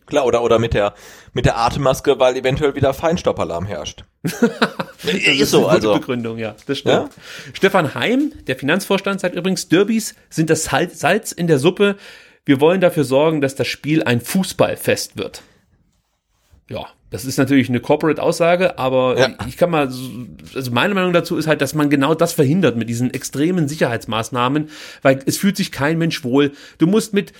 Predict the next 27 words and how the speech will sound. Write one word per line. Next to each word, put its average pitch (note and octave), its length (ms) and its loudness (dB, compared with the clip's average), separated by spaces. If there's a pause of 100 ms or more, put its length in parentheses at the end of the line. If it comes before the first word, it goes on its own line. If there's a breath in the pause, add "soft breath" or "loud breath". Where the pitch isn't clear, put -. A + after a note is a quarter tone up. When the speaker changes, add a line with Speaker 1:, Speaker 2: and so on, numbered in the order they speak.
(600 soft breath)
Speaker 2:
extrem F#3+ 580 0
langen F3 320 0
Einlasskontrollen D3+ 840 0
rechnen, C#3+ 380 0
weil C#3+ 100 2
halt D#3 180 0
fünfmal F#3 360 0
da D3+ 240 2
nochmal E3 280 -2
kontrolliert D#3+ 500 0
wird, D#3 100 0
ob C#3+ 120 -4
du D#3 60 -2
jetzt D#3 160 -2
nicht E3 160 -4
doch E3 100 2
noch D#3 140 2
irgendwie, C#3+ 400 2
weiß D3 140 0
nicht, D3 80 2
eine C3 60 -2
Wunderkerze D3+ 440 0
hinten D3 160 2
im C3+ 120 0
Schlüpper D3+ 240 -2
stecken C3+ 280 -4
hast. C3+ 220 -2